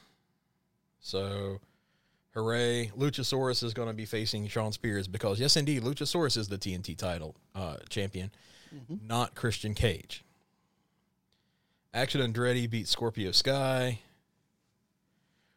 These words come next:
Speaker 1: Then we had C M Punk versus Samoa Joe for the Owen Hart tournament. C M Punk won. Hooray. So next
Speaker 2: Yay.
Speaker 1: week, we get to see Ricky Starks versus Punk. That was Collision.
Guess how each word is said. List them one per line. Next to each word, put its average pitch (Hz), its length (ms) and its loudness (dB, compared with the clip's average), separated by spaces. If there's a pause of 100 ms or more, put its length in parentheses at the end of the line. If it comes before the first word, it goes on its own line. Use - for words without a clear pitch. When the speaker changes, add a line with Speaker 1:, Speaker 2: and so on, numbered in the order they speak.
(140)
Speaker 1:
Then 127 120 0
we 123 120 2
had 117 300 2
C 123 140 2
M 120 120 0
Punk 117 240 0
versus 110 300 2
Samoa 101 320 2
Joe 107 460 2
for 98 240 0
the 87 460 -2 (120)
Owen 107 180 -2
Hart 110 260 -2
tournament. 104 500 -4
C 107 140 0
M 95 100 -4
Punk 85 260 -10
won. - 240 -16 (2750)
Hooray. 98 480 -2 (1000)
So 180 160 4
next 123 240 4
Speaker 2:
Yay. 139 40 0
Speaker 1:
week, 120 260 0 (200)
we 110 120 -10
get 110 120 -2
to 110 80 -2
see 104 160 2
Ricky 104 220 -4
Starks 98 320 -2
versus 95 260 -6
Punk. - 400 -14 (1600)
That 151 240 4
was 143 120 4
Collision. 101 520 -2